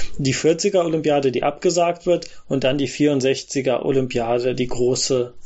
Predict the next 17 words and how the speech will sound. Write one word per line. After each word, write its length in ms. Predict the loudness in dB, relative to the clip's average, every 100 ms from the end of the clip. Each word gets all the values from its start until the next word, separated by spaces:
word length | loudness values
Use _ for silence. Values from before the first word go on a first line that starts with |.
| -12
japanische 640 | -4 -4 -2 -4 -2 -2 0
Nachkriegs-Olympiade. 1700 | 0 -2 -4 -6 -4 -6 -6 -14 -12 -4 -2 -2 -2 -2 -2 -4 -8 -14 -20 -18 -18 -20 -20 -20 -20 -8
Und 480 | -2 0 0 -2 -10 -14
wahnsinniger 1300 | -16 -14 -12 -8 -2 -2 0 2 2 2 0 0 -2
Cast, 680 | -2 -2 0 0 -4 -6 -4
also 220 | 0 0
da 160 | 0
ist 200 | 0 0
echt 320 | -2 -4 -4 -6
jeder 640 | -6 -2 2 4 4 2
dabei, 480 | -2 -4 -6 -6 -4
also 220 | -2 -2
jeder, 400 | -2 2 2 2
Yakusho 420 | 0 0 0 0
Koji 480 | 0 2 2 2 0
ist 220 | -2 -2
dabei, 480 | -2 0 2 4 2